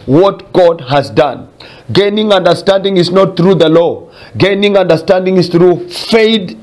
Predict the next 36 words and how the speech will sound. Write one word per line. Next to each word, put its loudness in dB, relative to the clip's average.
in 2
Christ 0
Jesus. -2
And -4
I 4
want 2
you -4
to -8
know 2
that -4
faith -2
in 0
Christ 0
Jesus, -2
by -2
believing 2
in 0
Christ, 0
by 2
listening 2
to 2
him, 0
that 0
will 2
lead 0
you 4
to 0
prayer, 2
that 0
will 0
lead 0
you 4
to 0
reading 2
the 2
word, 0